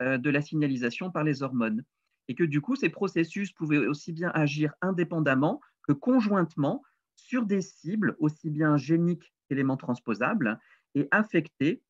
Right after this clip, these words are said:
pour les méristèmes des gènes d'identité cellulaire, ce qui va totalement changer le développement, euh, de la plante, hein, euh, pouvait également permettre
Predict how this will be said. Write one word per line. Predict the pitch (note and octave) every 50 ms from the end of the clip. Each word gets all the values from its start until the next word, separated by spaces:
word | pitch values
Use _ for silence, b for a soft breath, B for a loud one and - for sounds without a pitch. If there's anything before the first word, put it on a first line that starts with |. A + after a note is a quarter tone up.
| _ _ _ _ -
pour | F#3+ G3
les | F#3+ F3+
méristèmes | F3 E3 D3+ C#3+ C3 - - - C3 D3 G#3 A3 G#3+ b b b b b b -
des | D#3 E3+
gènes | E3 G3 G#3 G3+
d'identité | F3+ F#3 F3+ F#3+ F#3+ F3+ - F3 D#3 D#3+ D#3+
cellulaire, | D#3 - E3 D3 C3+ B2+ A2+ A2+ B2+ D#3 B3 - _ _ _
ce | _ _
qui | _ -
va | - A2+
totalement | - D3+ C#3+ D3 C3+ C#3 C#3 D3
changer | C#3+ - C#3 B2+ C#3+ C3+
le | B2
développement, | A#2 A#2+ A2 A#2+ A#2 A#2 - B2 B2+ B2+ B2+ B2 A#2 A2+
euh, | G#2+
de | A#2 A2+
la | A2 G#2+
plante, | - - - C#3+ G#3+ A#3+ - -
hein, | A#2 A2+ A#2+ b b b b b b b b -
euh, | C3 C3+ C3 B2+
pouvait | - - G#3 G3 G#3 A3+
également | A3 F#3 G#3 G3+ G3 G3 G3 G3+ G3+
permettre | - G#3 F#3 F3+ F#3 F3+ F3+ F#3 F#3 - -